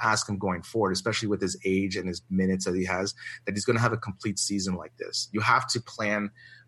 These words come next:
for rest and also injuries that would happen, you know? You know, having it, like, for,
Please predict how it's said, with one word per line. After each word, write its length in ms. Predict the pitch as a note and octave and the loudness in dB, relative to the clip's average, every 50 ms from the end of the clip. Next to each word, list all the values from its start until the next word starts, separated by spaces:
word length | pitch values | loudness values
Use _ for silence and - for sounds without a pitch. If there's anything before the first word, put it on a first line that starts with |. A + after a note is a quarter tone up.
| _ | _
for 420 | - - - G#2+ G2 F2+ F2 E2+ E2+ | -20 -8 -4 -2 -2 -2 -2 -4 0
rest 500 | F2 G#2 G#2 G#2+ B2 C3+ - - - - - - | 2 4 4 4 4 2 0 -2 -4 -8 -10 -6
and 100 | G2+ F#2+ | -2 0
also 240 | G2+ G#2 - - F#2 - | 0 0 0 -2 -4 -2
injuries 380 | A2 A#2 A#2+ A#2+ A2+ G2+ G2 | -2 -2 0 2 0 0 0
that 100 | F2+ F2 | 0 0
would 120 | F2 E2+ F2+ | -2 0 0
happen, 320 | G#2 G2+ G#2+ G#2+ - - - - _ | 2 2 2 2 -2 -8 -12 -10 _
you 80 | F#2 F2+ | -6 -4
know? 260 | F2 F2+ G2+ A#2 - - - - - - - - _ - | -4 -2 -4 -4 -6 -8 -14 -16 -16 -16 -16 -18 _ -8
You 80 | - A2+ | -2 0
know, 140 | A2+ G2 D#2 | 2 2 2
having 400 | - A2 C3 C3 C3+ C#3+ C3+ B2 | 4 4 4 4 4 4 4 4
it, 120 | A#2+ A#2 A#2 - - _ _ _ _ | 4 2 0 -6 -16 _ _ _ _
like, 220 | - A2 - - - _ | 0 0 0 -2 -10 _
for, 260 | - - - - - | -20 -10 -8 -8 -10